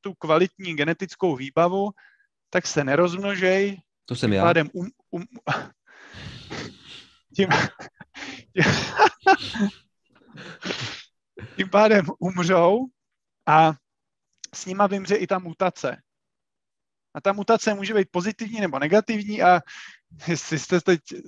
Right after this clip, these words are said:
Speaker 1: tomu dal osobní rovinu a já teď nemůžu dál pokračovat v diskurzu prostě.
Speaker 2: <laughs>
Speaker 1: No a, a ta mutace teda podle toho, jaká je, jestli teda je funkční pro to přežití, tak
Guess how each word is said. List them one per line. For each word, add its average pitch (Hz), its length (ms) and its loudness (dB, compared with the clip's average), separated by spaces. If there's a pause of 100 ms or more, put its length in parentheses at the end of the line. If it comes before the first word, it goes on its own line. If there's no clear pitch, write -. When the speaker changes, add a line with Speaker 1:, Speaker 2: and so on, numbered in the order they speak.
Speaker 1:
tomu 160 220 -2
dal 170 200 4
osobní 170 440 -6
rovinu 156 360 -2
a 165 80 0
já 151 120 0
teď 147 160 -8 (100)
nemůžu 147 340 -6
dál 165 160 2
pokračovat 156 640 -2
v 135 120 -20
diskurzu 147 640 -10
prostě. 117 420 -18 (800)
Speaker 2:
<laughs> - 540 -14 (440)
Speaker 1:
No 143 300 0 (320)
a, 151 280 2 (640)
a 147 100 -10
ta 160 120 2
mutace 214 580 0
teda 196 260 -2
podle 180 280 -4
toho, 185 260 -4
jaká 165 360 0
je, 139 200 -2
jestli 175 320 -8
teda 156 360 2 (240)
je 156 100 0
funkční 175 680 -10
pro 160 180 -4
to 175 140 -2
přežití, 160 680 -8 (240)
tak 156 140 -2